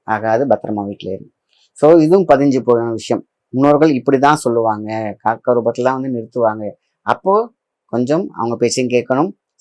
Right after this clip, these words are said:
சைக்காலஜியாவும் கேட்கணும். ஆக மொத்தத்துல பரிகாரமும் சொல்லிட்டேன், நான் பரிகாரமும் சொல்லிட்டேன். இது அவங்களுடைய மனம் நிலை பொறுத்திருக்கிறது. ஆக இதுக்கு மட்டும்தான் நான் இந்த மாதிரி சொல்றேன். ஒவ்வொருத்தருக்கும் பரிகாரம் என்பது மிக மிக முக்கியமான ஒன்று,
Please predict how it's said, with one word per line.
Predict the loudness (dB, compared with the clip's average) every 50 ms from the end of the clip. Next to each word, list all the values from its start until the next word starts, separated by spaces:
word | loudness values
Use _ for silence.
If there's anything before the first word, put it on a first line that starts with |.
| 0 0
சைக்காலஜியாவும் | 0 4 4 4 4 4 2 0 0 -2
கேட்கணும். | -6 -8 -6 -4 -4 -4 -4 -4
ஆக | -6 -4 -4 -4 -2 -4
மொத்தத்துல | -4 -4 -4 -6 -4 -2 2 4 4 4 2 -2 _ _ _ _ _ _ 0
பரிகாரமும் | 2 4 4 6 4 4 4 2 0 -2 -2
சொல்லிட்டேன், | -2 -2 0 0 0 0 0
நான் | -4 -8 -6 -6 -4 -4
பரிகாரமும் | -4 -2 0 0 0 0 0 -2 -4 -6 -8 -8
சொல்லிட்டேன். | -6 -6 -4 -2 -2 -2 -4 -4 _ _ _ _
இது | _ -6 -2 0 0 0 0 2 2
அவங்களுடைய | 0 0 0 -2 -2 -2 -2 -2 -2 -2 -4 -4 -4 -6
மனம் | -6 -4 -4 -4 -4 -4 -6 -10 _ _
நிலை | _ -4 0 0 0 0 0 -4
பொறுத்திருக்கிறது. | -6 -6 -6 -8 -12 -14 -14 -12 -12 -14 -14 -14 -18 -20 _ _ _ _ _ _ _
ஆக | -2 -2 0 2 2 0 0 0 _ _ _ _
இதுக்கு | 2 4 4 4 4 4
மட்டும்தான் | 4 6 6 6 8 6
நான் | 6 6
இந்த | 4 4
மாதிரி | 4 4 2 2 2
சொல்றேன். | 2 2 2 2 0 -2 -6 _ _ -4
ஒவ்வொருத்தருக்கும் | -2 -2 0 2 2 2 4 4 4 2 4 6 6
பரிகாரம் | 6 6 6 6 6 6 4 2
என்பது | 0 2 2 2 4 4 2
மிக | 0 0 0 0 0
மிக | 0 0 0 0 0
முக்கியமான | 0 -4 -4 0 0 2 2 2 0 0 0 -2
ஒன்று, | -4 -4 -4 -6 -8 -10